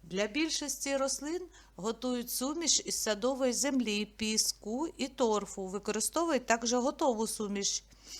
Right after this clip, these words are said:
що продається в квіткових магазинах. Пересаджувати рослини повинні на початку весни або в кінці літа. Новий горщик підбирають на один-два розміри більше від старого.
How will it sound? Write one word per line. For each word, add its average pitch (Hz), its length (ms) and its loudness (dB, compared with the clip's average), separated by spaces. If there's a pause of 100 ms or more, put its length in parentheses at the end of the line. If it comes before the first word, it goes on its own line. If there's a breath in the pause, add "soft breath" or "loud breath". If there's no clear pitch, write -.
(300 loud breath)
що 233 220 2
продається 247 640 -2
в - 80 -10
квіткових 269 600 -6
магазинах. 208 920 -2 (1000 loud breath)
Пересаджувати 247 1040 4
рослини 208 580 0
повинні 220 840 -2
на 202 200 0
початку 233 640 2
весни 196 600 0
або 180 260 0
в 202 100 -8
кінці 254 440 -2
літа. 196 500 2 (460 loud breath)
Новий 220 400 4
горщик 254 520 2
підбирають 214 800 2
на 208 160 2
один-два 220 600 2
розміри 220 520 0
більше 226 600 2
від 214 440 -4
старого. 202 680 2